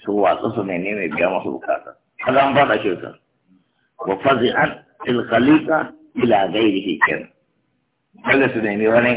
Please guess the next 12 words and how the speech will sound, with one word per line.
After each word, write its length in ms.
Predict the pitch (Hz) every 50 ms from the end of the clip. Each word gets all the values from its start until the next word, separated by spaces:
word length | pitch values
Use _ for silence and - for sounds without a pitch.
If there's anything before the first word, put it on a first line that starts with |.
| 120
Allah 320 | - 120 117 110 107 101 95
biya 240 | 90 95 104 104 110
musu 240 | 113 110 - 95
bukata. 480 | 85 82 - - - 87 - 80 - - - _ _ _ _ _ _ - - -
Ashe 320 | - - 156 170 170 -
kenan 400 | 170 160 143 127 131 131 131 127
ba 240 | 127 127 123 120 123
dama 320 | 139 143 143 139 135 127 131 135
ana 120 | 131 120 110
magana 480 | 110 110 104 - 110 107 95 95 98 - - - _ -
duk 160 | - - - - - - -
mai 320 | 127 131 131 127 120 117